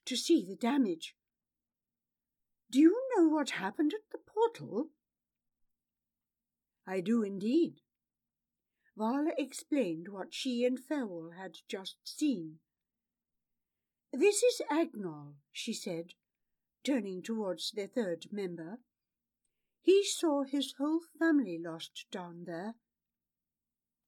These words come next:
Hanselor bowed his head. "I'm sorry, young man. So sorry."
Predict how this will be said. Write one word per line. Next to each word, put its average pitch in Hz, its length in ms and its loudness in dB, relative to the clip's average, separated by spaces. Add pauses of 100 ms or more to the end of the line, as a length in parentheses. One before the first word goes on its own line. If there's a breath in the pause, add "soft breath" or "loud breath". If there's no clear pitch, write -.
(760)
Hanselor 240 500 -2
bowed 185 360 -6
his 196 260 -8
head. 185 440 -6 (1300)
"I'm 226 380 2
sorry, 208 540 0
young 170 280 -6
man. 170 420 -8 (1080)
So 233 720 2
sorry." 190 720 -2